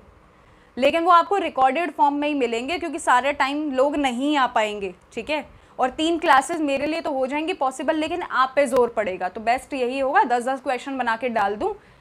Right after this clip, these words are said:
जब जो मौका लगे देख लो, वीडियो पड़ी रहेगी तो आपको ये हो जाएगा एटलीस्ट कि दस दिन कर रहे हैं क्वेश्चन। और मैंने क्या दिया है आज, यूजीसी नेट के पेपर नाइनटीन नाइंटी फ़ोर से,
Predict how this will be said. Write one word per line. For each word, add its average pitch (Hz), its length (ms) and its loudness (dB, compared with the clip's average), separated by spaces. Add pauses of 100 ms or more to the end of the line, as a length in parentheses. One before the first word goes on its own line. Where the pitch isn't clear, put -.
(120)
जब 349 380 6
जो 302 360 0 (380)
मौका 285 420 2
लगे 311 360 0
देख 226 340 -2
लो, 339 280 0 (440)
वीडियो 269 360 -2
पड़ी 294 300 0
रहेगी 302 320 2
तो 330 100 0
आपको 285 300 4
ये 285 160 -2
हो 285 120 2
जाएगा 247 320 2
एटलीस्ट 285 340 -4
कि 330 80 -6
दस 247 200 0
दिन 277 180 -6
कर 240 160 2
रहे 226 180 -4
हैं 202 260 -10
क्वेश्चन। 208 420 -6 (500)
और 302 220 6
मैंने 339 220 0
क्या 320 240 4
दिया 320 220 4
है 320 180 2
आज, 302 280 6
यूजीसी 294 640 -4
नेट 285 280 0
के 311 160 -8
पेपर 269 300 -4
नाइनटीन 269 420 -2
नाइंटी 285 320 -2
फ़ोर 247 280 2
से, 202 220 -8